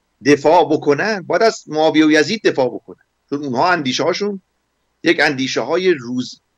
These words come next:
و بدعت و تجدد بود، حالا با اون معیارهای آن زمان عرض می‌کنم، نه با معیارهای امروز. اما حسین و علی نگاهشون بنیادگراست. به همین دلیله که با معاویه و یزید می‌جنگن، میگن: «شما احکام رسول رو تعطیل کردی.»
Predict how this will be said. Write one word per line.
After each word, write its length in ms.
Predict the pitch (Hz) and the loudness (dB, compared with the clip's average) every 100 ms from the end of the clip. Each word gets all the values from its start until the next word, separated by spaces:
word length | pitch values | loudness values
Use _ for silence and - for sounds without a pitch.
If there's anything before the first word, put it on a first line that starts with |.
| _ _ _ | _ _ _
و 320 | 120 123 117 - _ _ - | -2 0 -2 -10 _ _ 0
بدعت 520 | 127 127 - 123 127 | 0 0 -2 -2 -2
و 240 | 131 127 - _ _ _ _ | -8 -8 -14 _ _ _ _
تجدد 680 | 117 113 135 117 104 175 196 | -4 0 0 0 2 2 2
بود، 300 | 120 95 - | -2 -18 -10
حالا 160 | 104 | -6
با 100 | 135 | -4
اون 340 | 120 156 156 123 | -4 -6 -12 -10
معیارهای 400 | 104 107 104 113 | -4 0 0 0
آن 160 | 165 202 | 0 0
زمان 260 | 127 98 | 0 -2
عرض 240 | 90 87 - | -2 -4 -8
می‌کنم، 340 | - 90 95 | -16 -12 -6
نه 60 | 117 | -4
با 160 | 107 | -4
معیارهای 480 | 98 98 95 90 98 | -4 -4 -4 -2 -4
امروز. 320 | - - - _ _ _ _ _ _ _ _ 127 | -6 -12 -20 _ _ _ _ _ _ _ _ 0
اما 320 | 156 120 135 | 2 4 4
حسین 400 | 135 147 156 151 | 4 2 2 0
و 80 | - | 0
علی 280 | 139 147 208 | 0 0 0
نگاهشون 360 | 220 208 220 185 | 0 2 2 2
بنیادگراست. 840 | 165 151 147 151 175 202 - - _ _ _ _ _ _ _ _ - | 2 4 2 2 -2 -4 -10 -18 _ _ _ _ _ _ _ _ -8
به 80 | 120 | -4
همین 220 | 196 247 | -2 0
دلیله 260 | 220 165 | 0 -2
که 100 | 156 | -6
با 120 | 139 143 | -6 -6
معاویه 460 | 135 113 127 131 | -6 -6 -2 -2
و 60 | 127 | 0
یزید 340 | 123 110 117 | 0 -2 -6
می‌جنگن، 480 | 113 - 101 95 87 92 | -10 -8 -8 -10 -14 -6
میگن: 120 | 147 | -4
«شما 420 | 147 139 180 190 _ _ _ _ _ _ - | -4 -4 -6 -8 _ _ _ _ _ _ -2
احکام 420 | 131 131 135 135 | 0 0 -2 -2
رسول 260 | 131 123 107 | -2 -4 -6
رو 60 | |
تعطیل 300 | 180 156 208 | -4 -4 -4
کردی.» 340 | 214 151 123 | -8 -8 -8